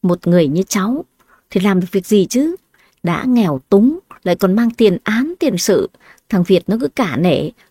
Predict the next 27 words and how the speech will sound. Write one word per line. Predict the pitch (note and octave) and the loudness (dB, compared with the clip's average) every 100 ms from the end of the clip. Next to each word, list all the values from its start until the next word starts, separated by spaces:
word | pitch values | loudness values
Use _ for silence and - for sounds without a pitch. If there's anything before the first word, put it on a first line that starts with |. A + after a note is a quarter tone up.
| - | -2
chứ | - | 0
bác | C4 - | 0 -4
thừa | - G3 | 0 2
hiểu | G3+ E3 B2 - _ _ - | 2 2 0 -6 _ _ -2
là | F#3 | 0
nó | E3 A#3+ | 0 -2
không | - C4+ | -2 -2
còn | A3+ | 0
tình | F#3 E3+ | 0 -2
cảm | F#3 D3+ | -2 -2
gì | C3 F#3 | 0 2
với | F#3+ | 2
cháu | A#3+ A#3 | 0 0
đâu." | C4 C4 A#3 _ _ _ _ _ _ - | 2 0 -2 _ _ _ _ _ _ 0
Mộng | G#3+ - | 0 0
Giao | D#3 G#3+ G#3 G3 | -6 -2 -2 -2
không | - B3 A#3+ | -2 0 2
biết | E4 - | 0 0
phải | F3+ | -2
nói | D#3+ | -2
sao, | F3+ A3+ G#3+ G3+ - - - - | -2 -2 -2 -4 -10 -20 -20 -2
thì | G#3 F#3 E3+ | 2 4 2
bà | F3+ F3 | 0 -2
Xuân | C4 B3 | -2 -2
lại | A#3 G#3 - | -2 -6 -4
nói | F3+ G#3 | -2 0
tiếp. | C#4 D#4+ | -2 -4